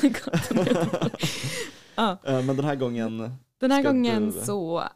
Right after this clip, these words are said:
Speaker 1: är det, eh, radikal bokmässa på Hammarkullens, eh, Folkets hus,
Speaker 2: Mm.
Speaker 1: ehm, som Syndikalistiskt forum arrangerar.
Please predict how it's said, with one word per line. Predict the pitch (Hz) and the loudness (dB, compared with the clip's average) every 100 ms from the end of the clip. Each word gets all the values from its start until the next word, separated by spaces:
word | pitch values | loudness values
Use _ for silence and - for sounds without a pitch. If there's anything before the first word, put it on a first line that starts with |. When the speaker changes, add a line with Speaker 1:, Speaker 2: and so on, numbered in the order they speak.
| _ - | _ -6
Speaker 1:
är | 165 165 - | -4 -6 -10
det, | 170 78 73 71 - _ - | -10 -10 -10 -10 -12 _ -4
eh, | 180 170 170 76 71 - 196 | -2 0 -2 -4 -4 -4 -4
radikal | 180 175 160 156 | -4 -2 -2 -2
bokmässa | 170 214 - 208 - - - _ _ _ _ | -2 -4 -2 -2 -2 -8 -18 _ _ _ _
på | 170 160 - - | -8 -4 -4 -6
Hammarkullens, | - 185 160 151 147 196 175 160 160 - - - _ | -6 -4 -4 -6 -6 -4 -2 -4 -8 -10 -14 -16 _
eh, | 170 170 - - _ _ | -8 -8 -10 -16 _ _
Folkets | 170 - - | -8 -6 -2
hus, | 302 - - - 139 | -4 -4 -10 -6 -4
Speaker 2:
Mm. | 285 107 - - _ _ - | -4 -8 -14 -20 _ _ -10
Speaker 1:
ehm, | 180 165 165 156 | -8 -8 -8 -4
som | - 170 170 | -4 -4 -4
Syndikalistiskt | 180 156 170 165 160 - | -4 -4 -6 -6 -8 -6
forum | 190 185 185 _ _ _ | -4 -2 -6 _ _ _
arrangerar. | - 165 - - - | -4 -4 -4 -4 -6